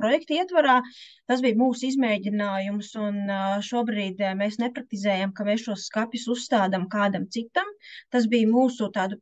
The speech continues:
mūsu iniciatīva, un radās iespēja, kā mēs to varam ar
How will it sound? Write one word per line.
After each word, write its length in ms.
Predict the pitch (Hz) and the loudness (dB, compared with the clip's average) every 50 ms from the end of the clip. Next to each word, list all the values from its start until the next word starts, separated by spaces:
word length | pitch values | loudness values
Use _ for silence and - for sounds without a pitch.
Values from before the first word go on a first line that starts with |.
| _ - | _ -6
mūsu 460 | - 226 233 254 254 233 240 240 240 262 | -2 2 2 2 2 2 2 2 4 6
iniciatīva, 840 | 269 240 220 226 - 208 214 - - 220 208 214 220 208 220 190 | 6 4 4 2 0 -2 -2 -2 -2 -2 0 0 0 0 0 0
un 140 | 196 214 240 | 0 0 0
radās 320 | 240 220 220 190 196 - | 2 2 0 0 -2 -2
iespēja, 400 | - 233 240 233 - 220 196 196 | -2 -2 -2 -2 -2 -2 -2 -2
kā 160 | - 220 220 | -2 -4 -4
mēs 300 | 208 196 202 208 220 226 | -2 -2 -2 -2 -4 -4
to 180 | - 220 208 220 | -4 -4 -4 -2
varam 380 | 214 220 208 214 208 196 185 185 | -2 -2 0 0 0 -2 -2 -6
ar 100 | 196 | -8